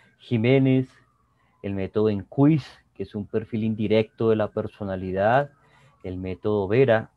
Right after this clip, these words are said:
que veíamos hace un momento. Aquí está el perfilado indirecto de personalidad,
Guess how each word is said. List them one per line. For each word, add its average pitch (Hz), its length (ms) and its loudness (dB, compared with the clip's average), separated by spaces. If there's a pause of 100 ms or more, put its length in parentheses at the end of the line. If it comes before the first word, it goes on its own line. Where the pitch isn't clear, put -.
(200)
que 95 80 -8
veíamos 90 560 -6
hace 90 200 -14
un 104 80 -8
momento. 117 560 -4 (1080)
Aquí - 180 -16
está 113 180 -2
el 107 100 -2
perfilado 104 540 0
indirecto 104 600 0
de 110 80 2
personalidad, 95 920 -6